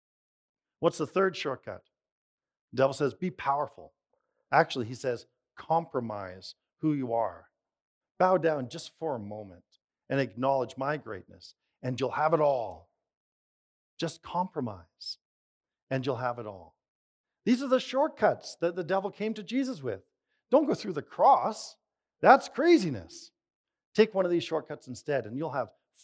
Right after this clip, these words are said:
followers the world over. That's the temptation that Jesus faced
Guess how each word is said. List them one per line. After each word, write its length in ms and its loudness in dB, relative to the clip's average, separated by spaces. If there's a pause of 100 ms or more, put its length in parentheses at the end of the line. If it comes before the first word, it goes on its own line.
followers 580 0
the 120 -10
world 640 -10 (100)
over. 440 -12 (1120)
That's 220 4
the 120 -12
temptation 540 -12
that 80 -18
Jesus 320 -18
faced 400 -18